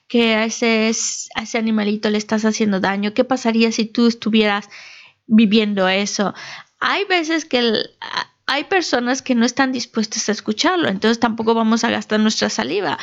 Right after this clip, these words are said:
ni vamos a entrar en discusiones, porque a veces n-, no, no lo, no lo ven. Pero si vemos a alguien que tiene interés, que a lo mejor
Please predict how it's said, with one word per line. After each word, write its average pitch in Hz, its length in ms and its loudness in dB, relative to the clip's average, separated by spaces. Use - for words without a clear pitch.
ni 233 140 6
vamos 226 300 2
a 226 60 4
entrar 202 300 0
en 208 120 -4
discusiones, 262 680 0
porque 190 220 -4
a 190 40 0
veces 277 300 -2
n-, 240 280 2
no, 226 360 2
no 220 340 2
lo, 117 260 2
no 240 180 4
lo 247 100 4
ven. 302 220 0
Pero 269 220 2
si 269 160 0
vemos 349 460 2
a 311 60 0
alguien 262 220 -2
que 233 120 -2
tiene 254 500 2
interés, 214 680 2
que 214 180 0
a 202 60 0
lo 202 120 0
mejor 220 560 0